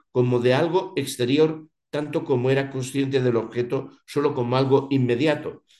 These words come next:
Estamos en el momento en que el objeto es visto como espíritu, pero visto internamente. Veíamos también, est-,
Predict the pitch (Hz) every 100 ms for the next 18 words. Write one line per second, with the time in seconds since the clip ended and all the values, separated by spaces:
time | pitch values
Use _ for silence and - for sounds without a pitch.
0 | - 127 170 180 190 - 143 131 131 127
1 | 127 131 135 160 165 185 - 131 120 -
2 | 165 170 147 156 156 156 139 123 113 -
3 | _ - 127 175 175 143 156 156 120 -
4 | - 92 123 127 139 127 117 101 98 87
5 | - 71 _ _ _ 123 156 226 233 202
6 | 190 - 107 92 117 135 131 127 131 -
7 | _ -